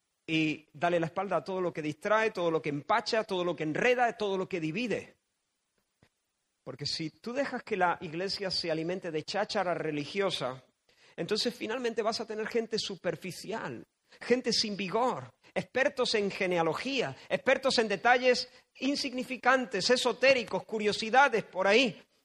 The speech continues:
Pero no tendrás maridos piadosos, no tendrás siervos amables y fieles, no tendrás jóvenes prudentes, no tendrás mujeres castas, sobrias, amantes de sus maridos y de sus hijos.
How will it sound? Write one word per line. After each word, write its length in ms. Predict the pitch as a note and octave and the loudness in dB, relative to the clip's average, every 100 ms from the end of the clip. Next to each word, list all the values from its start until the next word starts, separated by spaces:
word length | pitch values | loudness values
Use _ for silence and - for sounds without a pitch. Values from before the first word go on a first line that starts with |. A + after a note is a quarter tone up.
| _ _ | _ _
Pero 200 | G#3+ G#3 | 2 4
no 100 | C#4 | 4
tendrás 300 | C#4 B3 C4+ | 2 2 2
maridos 340 | B3 B3 C4 | 2 2 2
piadosos, 560 | - G#3+ F#3 B3+ C4 G3+ | 2 2 6 6 6 2
no 100 | A#3+ | 0
tendrás 360 | B3 A#3 B3+ B3 | 0 2 2 4
siervos 360 | B3+ C4 A#3+ | 0 0 -2
amables 480 | G#3 G3+ B3 B3 - | 0 4 4 4 -2
y 60 | F#3+ | -6
fieles, 400 | G3+ A#3 G#3+ - - | 2 2 4 -2 -6
no 140 | G3+ C4+ | 0 0
tendrás 340 | C#4 B3+ C4 | 2 2 0
jóvenes 420 | - C4 C4+ B3+ | 4 4 4 2
prudentes, 800 | - F#3+ F#3 G#3+ B3 A3+ E3+ C#3 - - | -2 -4 2 4 4 4 -2 -2 -4 0
no 100 | C4 | 2
tendrás 300 | C#4 C4+ B3+ | 4 6 6
mujeres 400 | A#3 B3+ B3 - | 4 2 2 2
castas, 640 | A3+ C4 - - F#3 D#3+ - - | 4 4 2 -2 -2 -2 -6 0
sobrias, 640 | - A#3+ A3+ A#3 G3 E3 | 6 8 6 6 4 4
amantes 380 | F3+ G#3 C4+ B3 | 4 6 4 4
de 100 | G#3 | 2
sus 180 | - G#3 | 2 0
maridos 520 | G#3 A3 C#4 A#3+ - | 2 2 4 2 0
y 60 | F#3 | -2
de 100 | F3 | -2
sus 260 | G3+ - | -2 -4
hijos. 460 | C#4 C4 A#3+ E3 | -4 -6 -4 -6